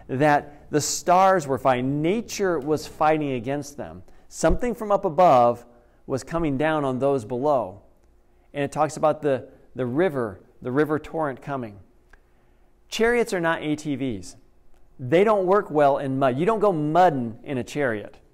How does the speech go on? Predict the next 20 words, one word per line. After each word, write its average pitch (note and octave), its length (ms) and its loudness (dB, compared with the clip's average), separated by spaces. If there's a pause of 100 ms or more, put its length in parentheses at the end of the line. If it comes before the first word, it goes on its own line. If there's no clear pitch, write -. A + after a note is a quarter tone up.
(720)
right? D3+ 560 0
Those F3+ 180 2
things A3 160 0
are F#3+ 80 4
gonna E3+ 160 2
get C#3+ 220 -2
caught. D3 260 2
The, C#3+ 80 4
the C#3 120 2
wheels D#3+ 460 2
are G3 120 -4
narrow. D#3 560 -2 (260)
And E3+ 180 -2
so F3+ 220 2
if F3+ 180 -2
the D#3+ 100 0
Lord G3 420 2
brings G3 280 -2
down E3+ 380 -2
rain D#3 540 -2